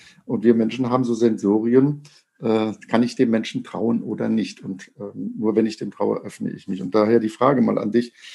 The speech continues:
wenn du auch Firmen berätst und, und wo drückt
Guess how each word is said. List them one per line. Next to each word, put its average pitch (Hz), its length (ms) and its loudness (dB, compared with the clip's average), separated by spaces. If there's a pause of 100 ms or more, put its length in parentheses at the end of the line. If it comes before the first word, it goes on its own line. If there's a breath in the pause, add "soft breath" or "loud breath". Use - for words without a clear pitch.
(280 loud breath)
wenn 104 120 -4
du 101 100 -2
auch 101 100 -8
Firmen 107 340 -2
berätst 98 500 -2
und, - 160 -10
und 101 300 -12 (260 soft breath)
wo 104 260 6
drückt 156 680 2